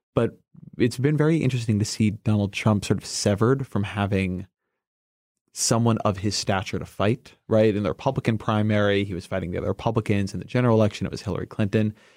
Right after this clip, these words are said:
And now he's kind of casting about. He's tried to take on Schumer a couple times, but it just, it fades out very quickly 'cause nobody really cares.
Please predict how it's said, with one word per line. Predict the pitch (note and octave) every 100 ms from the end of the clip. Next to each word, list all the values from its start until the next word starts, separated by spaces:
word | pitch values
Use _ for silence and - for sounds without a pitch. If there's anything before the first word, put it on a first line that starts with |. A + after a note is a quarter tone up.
| _ _
And | - C#3+
now | F#3
he's | E3+
kind | - G#2+
of | -
casting | - A#2+ A2 G#2 F#2
about. | G2 G#2 G#2
He's | G#2
tried | - F#3+
to | D#3+
take | B2+ A2+
on | G#2+
Schumer | - B2 A2+ F2+
a |
couple | - F2 F#2
times, | G2 F#2+ - -
but | A2 G#2+
it | A2
just, | B2+ - - _ _ -
it | -
fades | - E3 D#3 A#2+
out | A#2 G2+
very | G#2 F#2
quickly | - A2+ - -
'cause | - G2 G2+ -
nobody | A2+ G#2+ G2+
really | G2 -
cares. | - - - - -